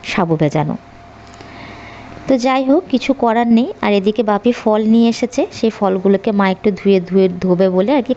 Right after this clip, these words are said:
খালি করছে ব্যাগ থেকে। আজকে বিশেষ রান্নাও নেই, কারণ তোমাদের দাদাভাই তো অফিস গেছে, মা আর আমি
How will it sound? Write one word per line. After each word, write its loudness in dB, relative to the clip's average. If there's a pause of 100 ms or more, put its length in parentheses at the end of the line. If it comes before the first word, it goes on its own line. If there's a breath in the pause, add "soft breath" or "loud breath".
খালি 0
করছে 0
ব্যাগ -2 (100)
থেকে। -4 (1000 loud breath)
আজকে -6 (100)
বিশেষ 0 (120)
রান্নাও 2 (100)
নেই, 0 (180)
কারণ 2 (160)
তোমাদের 0
দাদাভাই 2
তো 2
অফিস 0 (100)
গেছে, -2 (840 loud breath)
মা 2 (120)
আর 2
আমি 2